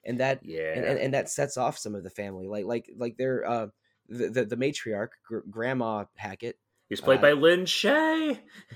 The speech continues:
Speaker 1: <laughs> she's inconsolable when she, when she learns that her granddaughter was, uh, was, was killed, and which is, which is, like, which is, I mean, again, like, the, the Hacketts are mostly villains at this point,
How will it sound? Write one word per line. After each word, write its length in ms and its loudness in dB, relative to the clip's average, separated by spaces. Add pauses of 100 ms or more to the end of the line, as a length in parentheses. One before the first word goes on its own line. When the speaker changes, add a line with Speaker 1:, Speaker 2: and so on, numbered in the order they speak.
(180)
Speaker 1:
<laughs> 560 -12
she's 240 -4
inconsolable 640 0
when 100 -4
she, 180 -2
when 300 -2
she 200 -6
learns 260 -2
that 140 -2
her 120 -4
granddaughter 520 -4
was, 160 -10
uh, 320 -10
was, 320 -10
was 220 -10
killed, 360 -12 (460)
and 280 -4
which 140 -4
is, 160 -4
which 180 -2
is, 140 -4
like, 240 -2
which 220 -6
is, 260 -6
I 80 -2
mean, 160 -2
again, 300 0
like, 200 -2 (280)
the, 100 -2
the 140 -4
Hacketts 400 -2
are 240 0 (260)
mostly 520 -2
villains 440 -2
at 140 -8
this 160 -12
point, 360 -14